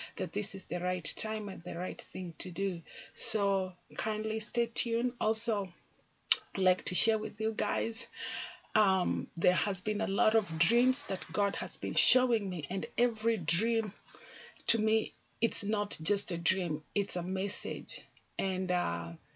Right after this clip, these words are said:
we'll see what God says to us as we go on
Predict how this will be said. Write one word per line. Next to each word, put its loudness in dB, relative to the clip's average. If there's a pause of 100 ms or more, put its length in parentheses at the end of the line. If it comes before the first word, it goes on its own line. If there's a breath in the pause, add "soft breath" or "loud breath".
(1200 soft breath)
we'll 8
see 0
what 2
God -2
says -4
to -4
us -2 (220 loud breath)
as -2
we -4
go 0
on -2